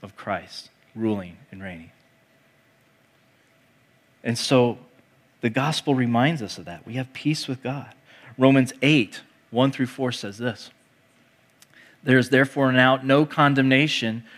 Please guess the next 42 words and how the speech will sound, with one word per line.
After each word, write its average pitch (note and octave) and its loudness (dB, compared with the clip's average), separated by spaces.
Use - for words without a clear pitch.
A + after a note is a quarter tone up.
for B2+ 0
those B2+ 2
who C3+ -4
are B2+ 4
in B2 -2
Christ B2 -2
Jesus. - -10
For C#3+ 0
the C#3 8
law C#3+ 8
of C3 -2
the C3+ 0
Spirit D3+ 4
of B2+ 2
life C3 6
set D3+ 2
you C3 2
free D3 4
in C3+ 2
Christ C3 2
Jesus D3 2
from C#3+ -4
the B2 4
law C3 6
of A#2+ -2
sin E3 2
and C3 2
death. C#3+ 4
For D3+ 4
God D3 8
has D#3+ 2
done D3+ 6
what C3+ 2
the C3 4
law, C#3+ 8
weakened D#3 6
by C3+ 8
the B2 -2
flesh, C#3+ 4
could F3 4
not D3+ 6
do." D3+ 6